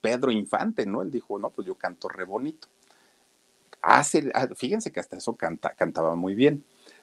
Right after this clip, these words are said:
Pues resulta que termina la fiesta, se van los mariachis, él queda ahí tirado casi, casi entre las sillas y todo el rollo, y de repente se le acerca un señor, se le acerca y lo toca, ¿no? "Joven, joven, despiértese", le decía.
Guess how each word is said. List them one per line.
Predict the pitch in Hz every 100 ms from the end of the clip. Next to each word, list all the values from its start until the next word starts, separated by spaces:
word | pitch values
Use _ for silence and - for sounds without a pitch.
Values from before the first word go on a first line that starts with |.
| _
Pues | - 104
resulta | 113 113 123 139 151
que | -
termina | 92 87 92 190 107
la | 165 -
fiesta, | - 185 - 175
se | -
van | 85 87 90
los | 87
mariachis, | 82 78 104 160 - 180 - - -
él | 107 123
queda | - 117 104
ahí | 107
tirado | - 101 98 101
casi, | - 87 -
casi | - 90 95
entre | - 82
las | 78 -
sillas | 147 180 190 92 -
y | 104
todo | 101 117
el | 113
rollo, | 113 110 - - - _
y | -
de | 92
repente | 90 95 101 92 110
se | - 85
le | 82
acerca | - 87 76 -
un | 90 85
señor, | - 170 226 - - - - - -
se | - 82
le | 78
acerca | 76 90 92 -
y | 123
lo | -
toca, | - 147 - 98
¿no? | 92 -
"Joven, | - 92 107 117 110 95 _ _ -
joven, | 85 101 135 143 110 - _ _ -
despiértese", | - - - 101 117 175 185 143 -
le | 87 82
decía. | 80 104 92